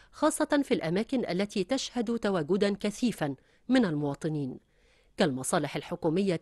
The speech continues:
والجامعات والمدارس، وكذلك الأماكن العامة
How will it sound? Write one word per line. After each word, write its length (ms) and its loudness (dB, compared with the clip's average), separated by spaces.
والجامعات 840 0
والمدارس، 720 2
وكذلك 520 4
الأماكن 460 2
العامة 420 2